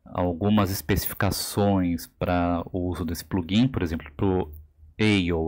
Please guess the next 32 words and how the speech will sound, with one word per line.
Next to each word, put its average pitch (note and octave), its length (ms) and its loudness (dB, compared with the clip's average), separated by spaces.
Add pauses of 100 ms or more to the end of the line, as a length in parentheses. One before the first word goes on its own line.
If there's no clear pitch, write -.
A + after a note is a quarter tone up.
a E2 40 0
gente F2 260 -4
tem F2+ 260 0
o E2+ 440 -2
uso G#2+ 280 0
do F#2 220 0
Hlint G2 760 0
no F2 140 -2
Haskell. D#2+ 600 -4 (1500)
Ah, G#2 420 4
aqui A2+ 840 0 (100)
é G#2 140 0
pro - 300 2
Easy A2 260 6
Align G2 600 4
pra F#2+ 200 0
gente F#2 280 -2
falar F#2 380 0
qual A2+ 220 2
que - 140 -2
é A2+ 40 4
a A2 40 0
tecla - 500 -2
de E2+ 100 0
atalho, D#2+ 720 -2
que F2 80 -10
no E2+ 80 -8
caso D#2+ 200 -4
vai E2 120 -6
ser D#2+ 240 -4
G G2 320 0
A, E2 200 0